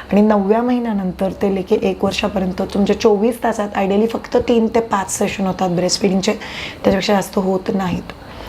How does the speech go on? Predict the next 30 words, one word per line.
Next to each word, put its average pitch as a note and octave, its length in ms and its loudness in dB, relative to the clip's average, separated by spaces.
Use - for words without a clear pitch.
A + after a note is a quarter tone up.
प्लीज C4 260 4
तुमच्यापैकी A3+ 400 2
कोणीही, G3 460 0
शेवटचा A3 420 2
आणि A3+ 120 0
अतिशय G#3 280 -2
महत्त्वाचा F#3+ 400 -4
पाठ, - 140 -14
तुमच्यापैकी A#3 340 4
कोणीही A#3+ 400 2
बाळाला G#3+ 400 2
दीड G3+ 280 4
दीड G#3 220 4
तास G#3 180 -2
घेऊन G#3 220 2
बसायची G3 400 -2
सवय F#3 300 0
लावणार F#3 340 -2
नाही. F3+ 220 -2
जर A3 120 6
तुम्ही A#3+ 160 4
बाळाला A3+ 340 4
दीड A3+ 260 4
तास A#3 180 0
घेऊन G#3+ 260 2
बसता, F#3+ 380 -4
याचा F#3+ 400 -4
अर्थ G3 180 -2
तुम्ही G3 260 2
काहीतरी G3 280 2